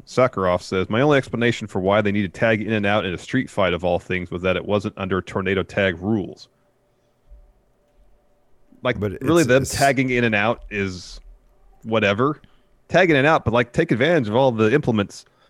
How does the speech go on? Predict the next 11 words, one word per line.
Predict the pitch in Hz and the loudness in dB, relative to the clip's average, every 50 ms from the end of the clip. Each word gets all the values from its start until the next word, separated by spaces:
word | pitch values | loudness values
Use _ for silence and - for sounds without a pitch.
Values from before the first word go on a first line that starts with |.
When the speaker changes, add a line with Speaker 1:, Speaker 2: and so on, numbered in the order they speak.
| _ - | _ -8
Speaker 1:
and | - 104 | -2 2
weapons | 127 156 - 147 117 98 | 2 2 4 2 0 0
you | 98 98 | -2 0
have | 113 120 117 101 | 0 2 2 2
ringside, | 101 131 151 139 - - 95 90 90 87 | 0 -2 -2 -2 -2 -2 0 0 0 2
like, | 95 98 - | 0 0 0
immediately. | 95 95 123 170 196 143 92 82 76 - _ _ _ _ - | 0 0 2 2 2 2 0 -2 -10 -12 _ _ _ _ -10
Speaker 2:
A | - | -8
Speaker 1:
It's, | 113 - - | -6 -2 -4
it's, | 120 - | -4 -4
Speaker 2:
street | - 143 151 170 190 | -2 -2 0 0 2